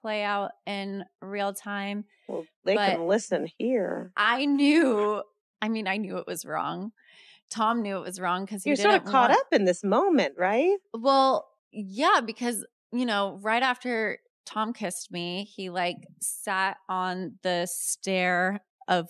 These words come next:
Speaker 1: the pool, um, one step in, and he was, like, hands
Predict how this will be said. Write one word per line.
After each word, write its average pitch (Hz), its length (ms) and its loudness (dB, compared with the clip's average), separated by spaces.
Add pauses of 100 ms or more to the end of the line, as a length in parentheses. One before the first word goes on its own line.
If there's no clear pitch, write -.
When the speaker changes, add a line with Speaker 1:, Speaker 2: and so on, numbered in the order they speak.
Speaker 1:
the 196 80 0
pool, 175 640 -2 (360)
um, 170 520 -4 (100)
one 185 200 -6
step 180 320 -4
in, 165 300 -4
and 170 180 -6
he 175 200 -8
was, 165 220 -10
like, 165 360 -6
hands 180 560 -6